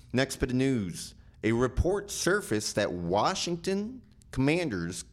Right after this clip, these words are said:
called Andrew Luck last season to see if he was available to sign with them. That's according to E S P N's John Keim. In response, Jim Irsay had a little tweet about it. He said, "If any N F L team attempted to contact Andrew Luck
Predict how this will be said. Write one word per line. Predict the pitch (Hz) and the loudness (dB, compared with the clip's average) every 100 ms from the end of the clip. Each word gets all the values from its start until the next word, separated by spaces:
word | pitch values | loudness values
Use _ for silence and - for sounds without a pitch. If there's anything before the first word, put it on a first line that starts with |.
| - | -18
called | - 110 160 165 | 0 2 2 2
Andrew | 107 87 90 | 0 0 0
Luck | 85 82 82 | 0 -2 -2
last | 80 78 | -2 -2
season | - 85 85 87 | -4 -4 -4 -4
to | 90 | -2
see | - 104 107 | -2 0 0
if | 101 | -2
he | 98 | -2
was | 90 92 | -2 -4
available | 80 98 113 107 107 - - - - | 0 2 2 2 -2 -6 -14 -12 -4
to | 110 | -4
sign | - 104 104 117 | 0 0 2 0
with | 87 - | -2 -4
them. | 73 76 | -8 -4
That's | 82 90 | -4 -4
according | - 95 92 | -2 -2 -2
to | 85 92 | -2 -2
E | |
S | 92 | -4
P | - | -4
N's | 92 90 - - - | -4 -4 -10 -18 -12
John | 87 92 101 104 107 104 - | -2 0 2 2 0 -2 -6
Keim. | - 104 113 110 90 73 - - - - | -4 0 2 0 -2 -6 -10 -20 -20 -4
In | - 120 | 0 2
response, | 113 - 113 151 151 139 - - | 0 0 2 4 2 -2 -8 -2
Jim | 110 101 | 0 2
Irsay | 104 170 170 90 85 82 - - - | 2 0 0 0 0 -4 -10 -20 -6
had | - 101 | -2 0
a | |
little | 92 78 | 0 -2
tweet | - - 95 87 | -4 -4 -2 -2
about | 82 82 85 | 0 -2 0
it. | 98 | -2
He | 104 107 | -2 -2
said, | - 104 98 - - - - | 0 0 0 -8 -20 -18 -6
"If | 101 | 0
any | 139 208 | 2 2
N | 196 | 2
F | 170 | 2
L | 131 | 0
team | 110 - 120 131 | 0 0 0 0
attempted | 85 - 113 - 120 | -2 -2 -2 -2 -6
to | 95 | -6
contact | 85 - 107 120 123 120 - | -8 0 0 2 0 0 0
Andrew | 98 101 90 | -2 0 0
Luck | 85 85 104 - | 0 0 0 -4